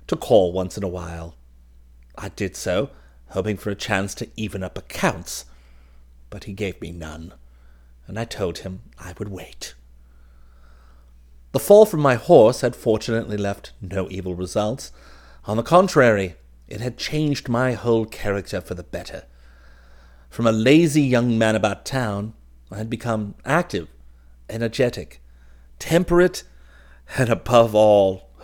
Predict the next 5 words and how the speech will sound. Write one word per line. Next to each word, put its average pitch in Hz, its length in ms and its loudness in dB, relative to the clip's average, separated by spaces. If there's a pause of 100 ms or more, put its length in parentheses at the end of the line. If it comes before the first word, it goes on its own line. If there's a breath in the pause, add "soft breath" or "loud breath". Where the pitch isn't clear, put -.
(120)
oh, 107 460 2
above 101 340 0
all 104 260 6
else, 90 380 -6 (420 soft breath)
ambitious. 95 960 -6